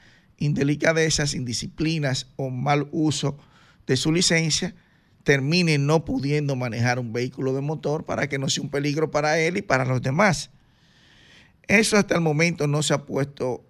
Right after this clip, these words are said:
en ejecución, ocho años después de esta normativa estar vigente. Pero asimismo también las multas que,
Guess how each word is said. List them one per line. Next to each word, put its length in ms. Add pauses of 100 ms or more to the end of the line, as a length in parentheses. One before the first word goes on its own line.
(120)
en 600
ejecución, 880 (460)
ocho 340
años 240
después 380
de 120
esta 180
normativa 800 (480)
estar 460
vigente. 640 (480)
Pero 180
asimismo 540
también 580 (280)
las 540 (640)
multas 960 (380)
que, 580